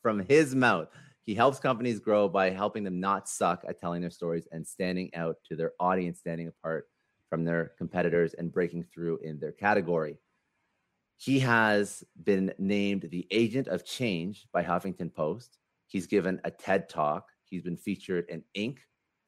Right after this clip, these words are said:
Forbes, and many other publications, on top of helping companies absolutely kill it in bringing their product to market, selling, and scaling.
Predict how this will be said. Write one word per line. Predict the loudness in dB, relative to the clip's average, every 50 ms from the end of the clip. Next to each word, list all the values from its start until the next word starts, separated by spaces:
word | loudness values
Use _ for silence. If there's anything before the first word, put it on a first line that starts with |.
| _ -20 -4 2
Forbes, | 4 4 6 6 4 2 0 -2 -8 -18 -20 _ _ _ -8
and | -6 -2 0
many | 0 2 2 2
other | 2 0 0
publications, | -2 -2 -2 -4 -4 -4 -4 -4 -4 -4 -6 -12 -16 -16 -18 _ _ _ _ _ _ _ _ _ -2
on | -2 0 0 -2
top | -4 0 2 4 4 4 2 0 0
of | 2 2 4 2 0 -2 -8 _ _ _ _ _ _
helping | _ 0 2 2 2 2 0 0 0 -2
companies | -4 -4 -4 -4 -2 -2 -2 -2 -2 -2 -2 -4 -6 -12 _ _ _ _ _ _ _ _ _ 0
absolutely | 2 2 2 2 0 -2 0 2 2 2 0 -2 -4
kill | -6 -4 -2 0 2 4
it | 4 4 2 0 -6 _ _ _ _ _ -8
in | -6 -4
bringing | -2 -2 0 0 0
their | -2 -2
product | -2 0 2 2 2 0
to | -2
market, | -4 -2 -2 -2 -2 -2 -4 -4 -6 -4
selling, | -2 0 2 2 2 0 -4 -6
and | -8 -10
scaling. | -6 0 4 4 4 4 2 0 -4